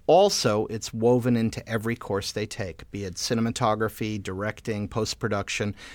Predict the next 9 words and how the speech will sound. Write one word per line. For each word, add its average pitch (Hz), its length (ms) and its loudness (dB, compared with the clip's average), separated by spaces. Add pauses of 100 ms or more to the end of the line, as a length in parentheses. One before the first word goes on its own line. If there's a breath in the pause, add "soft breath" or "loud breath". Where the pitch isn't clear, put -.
(140 loud breath)
We 120 80 -4
talk 151 400 4
about 113 520 2 (100)
the 110 380 -6
effects - 600 -2
that 120 100 2
our 110 120 2
decisions 120 720 0
have 98 680 -8